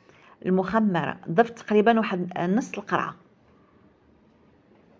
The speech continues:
هذه اللي كنت خمرت كيف قلت غير ب-،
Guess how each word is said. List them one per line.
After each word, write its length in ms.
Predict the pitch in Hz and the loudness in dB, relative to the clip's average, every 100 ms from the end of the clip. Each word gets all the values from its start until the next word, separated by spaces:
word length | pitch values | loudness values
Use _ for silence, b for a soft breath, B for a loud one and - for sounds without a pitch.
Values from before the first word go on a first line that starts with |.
| _ _ _ _ _ b b b b | _ _ _ _ _ b b b b
هذه 240 | 175 175 | 0 2
اللي 120 | 220 226 | 2 4
كنت 220 | 208 185 | 2 0
خمرت 400 | 190 185 220 226 | 0 2 2 0
كيف 160 | 190 - | -8 -2
قلت 340 | 226 220 196 | 0 0 -4
غير 240 | 175 220 | 0 2
ب-، 560 | 196 185 180 175 170 | 4 4 4 4 2